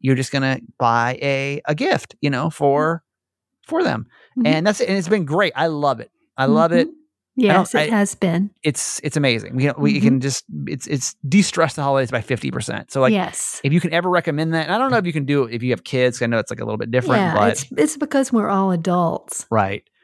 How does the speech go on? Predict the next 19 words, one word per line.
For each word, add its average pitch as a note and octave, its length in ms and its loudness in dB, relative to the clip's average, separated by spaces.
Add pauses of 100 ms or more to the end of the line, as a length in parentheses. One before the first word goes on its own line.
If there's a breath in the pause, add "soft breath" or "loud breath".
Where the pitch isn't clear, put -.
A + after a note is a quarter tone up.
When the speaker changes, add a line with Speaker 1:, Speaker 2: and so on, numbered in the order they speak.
(280)
Speaker 1:
Uh, B2+ 280 0
but D3 140 0
I D3 80 4
highly F3 300 0
recommend C#3+ 300 0
Speaker 2:
And - 20 2
Speaker 1:
it. - 20 2
It's B3 40 2
Speaker 2:
none C4 80 0
Speaker 1:
been C4+ 60 2
Speaker 2:
of A3 60 0
Speaker 1:
great. A#3 140 0
Speaker 2:
us - 60 -8
need G#3+ 320 2
anything. G3+ 760 -2
Speaker 1:
No, A2 280 0
we A2 140 0
really G2+ 180 -8
don't. - 200 -14